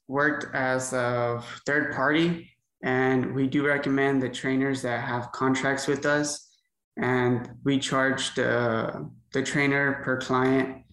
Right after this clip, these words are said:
um, fifty dollars per month. And, and that's pretty much it. They can cancel anytime if the, if the client doesn't want to come by anymore. Um, he won't be charged or any of that, but it lets, um, him,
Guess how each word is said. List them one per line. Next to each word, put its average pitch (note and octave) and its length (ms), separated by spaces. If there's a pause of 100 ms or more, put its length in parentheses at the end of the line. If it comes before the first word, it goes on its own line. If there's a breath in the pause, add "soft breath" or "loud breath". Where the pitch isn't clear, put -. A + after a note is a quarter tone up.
(340)
um, A#2+ 280
fifty C#3+ 240
dollars C#3 340
per - 160
month. C3 380 (440)
And, B2 420 (840)
and B2 120
that's B2+ 180
pretty D3 180
much C#3 200
it. D3+ 200
They C3 140
can C3 180
cancel C3 400
anytime C3+ 580
if A#2+ 60
the, A#2+ 80 (200)
if A#2+ 200
the A#2+ 160
client C3 340
doesn't C3 260
want B2+ 160
to - 100
come B2+ 220
by B2+ 240
anymore. C#3 640 (340 loud breath)
Um, A#2+ 260
he B2+ 100
won't B2+ 200
be B2 100
charged C3 460
or A#2+ 120
any C3 180
of C3 120
that, C3+ 200
but B2 220
it B2 120
lets, C3 360
um, A#2+ 380 (460 loud breath)
him, C#3 600